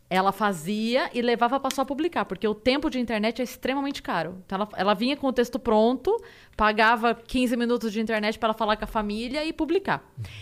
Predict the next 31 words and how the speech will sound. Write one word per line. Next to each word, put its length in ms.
E 140
uma 140
das 180
coisas 200
que 100
ela 120
falou 580
é 140
que, 320
é, 320
tem 180
duas 180
moedas 280
no 80
país, 380
né? 160
Os 200
cookies 500
e, 460
ah, 640
qual 140
é 100
o 40
outro 200
que 80
esqueci 280
agora? 300
E 120
ela 160
falou 220
assim, 400